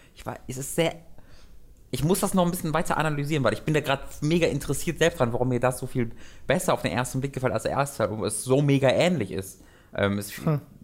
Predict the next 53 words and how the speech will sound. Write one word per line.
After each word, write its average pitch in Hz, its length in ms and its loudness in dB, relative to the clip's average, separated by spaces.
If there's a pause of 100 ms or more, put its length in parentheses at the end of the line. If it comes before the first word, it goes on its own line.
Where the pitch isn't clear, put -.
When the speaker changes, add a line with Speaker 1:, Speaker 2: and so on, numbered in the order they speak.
(380)
Speaker 1:
das - 280 -4
muss 151 200 0
ich 180 100 -2
noch 156 140 -4
mal 147 320 2
sehr 120 500 -2
viel 156 140 0
genauer 139 380 4
analysieren, 139 520 0
aber 113 220 2
tatsächlich 196 420 -6
bin 185 80 -6
ich 185 240 -6
gar 156 80 0
nicht 165 120 -4
so, 165 80 -4 (340)
„Das - 160 -20
ist - 160 -14
ja 143 100 -12 (340)
mein 196 140 -12
lieber 185 220 -8
Herr 147 160 -4
Gesangsverein. 185 680 -6 (580)
Richtig - 320 -18
gut.“ 349 260 -6 (680)
Speaker 2:
Womit 160 260 2
ich 151 120 -2
hier 160 100 0
nicht 156 160 0
sagen 170 240 0
will, 170 40 -2
dass 160 160 0
es 151 120 -6
das - 160 -6
nicht - 180 -6
gab 165 240 -6
dieses 208 240 -4
Jahr, 208 180 0
weil 185 100 2
es 156 100 -4
gab 156 180 -4
dieses 147 240 -2
Jahr 147 160 2
Witcher 147 220 -4
drei 151 420 -2 (500)
mitsamt 147 360 -2
seines 143 280 -2
Add-ons 170 380 -6
und 170 180 -6
das 165 140 -6
ist 175 120 -10
bei 180 140 -6
mir 175 160 -4